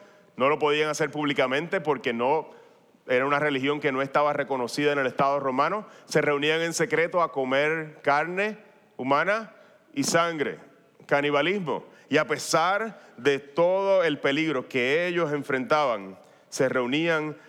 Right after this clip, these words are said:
a tomar esta cena que está aquí. ¿Por qué tomar tanto riesgo para venir a comer el cuerpo y la sangre de Jesús? ¿Por qué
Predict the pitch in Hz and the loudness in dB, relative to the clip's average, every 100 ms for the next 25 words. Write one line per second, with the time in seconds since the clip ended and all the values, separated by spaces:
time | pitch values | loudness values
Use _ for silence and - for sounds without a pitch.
0 | - - 139 131 127 151 156 151 139 - | -6 -4 -2 0 0 0 0 -2 -4 0
1 | 151 127 110 101 - 101 98 - - _ | 0 0 -4 -6 -4 -4 -6 -18 -20 _
2 | _ 175 180 180 208 208 190 180 165 170 | _ 0 0 0 -2 0 0 0 0 -2
3 | 156 156 151 160 123 92 - _ _ _ | -2 -4 0 0 -2 -10 -14 _ _ _
4 | _ _ 135 139 135 139 151 151 135 127 | _ _ 0 2 2 0 0 0 -2 0
5 | 139 143 123 135 139 139 139 131 120 - | 0 0 -2 0 0 0 -2 0 0 0
6 | 131 123 110 98 95 - 92 - - - | -2 0 -4 -4 -6 -12 -14 -14 -18 -20
7 | - _ - 151 143 - 175 196 196 | -20 _ 0 0 0 -2 0 0 -4